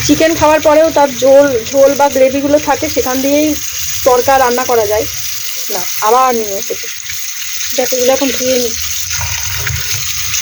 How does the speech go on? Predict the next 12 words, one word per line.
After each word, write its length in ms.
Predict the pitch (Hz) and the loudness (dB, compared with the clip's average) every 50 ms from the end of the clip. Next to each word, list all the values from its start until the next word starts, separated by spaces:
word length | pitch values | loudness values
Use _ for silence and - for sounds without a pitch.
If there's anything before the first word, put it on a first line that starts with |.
| - - - 240 | -4 -4 -2 2
আর 100 | 240 233 | 4 4
এই 80 | 240 226 | 6 4
যে 60 | 240 240 - | 4 2 0
কিমাটা 380 | 254 254 254 254 254 247 262 254 | -2 -2 0 0 0 0 0 0
নিয়ে 220 | 262 262 262 262 | 0 0 0 0
এসছে, 220 | 277 - - - 294 | -2 -2 -2 -4 -4
কিমাটাও 600 | - 247 247 240 233 233 240 247 240 240 240 240 - - - - 226 233 | -2 -2 -2 0 0 0 2 4 4 6 4 4 2 -2 -8 -8 -6 0
ধুয়ে 140 | 240 226 220 | 2 2 2
রাখবো। 360 | 208 202 202 - - - - - - - - - - - - - - - - - - - - - - - - - - - - - - - 240 240 | 2 0 -4 -6 -6 -6 -8 -8 -8 -8 -8 -8 -8 -8 -8 -8 -8 -8 -8 -8 -8 -8 -8 -6 -6 -6 -6 -6 -4 -4 -4 -4 -2 0 0 0
মশলা 240 | 240 - - 277 | 0 2 0 2
করে 220 | 277 269 262 277 269 | 2 4 4 4 4
নিয়েছি 360 | 277 285 294 294 - - | 4 4 2 2 2 0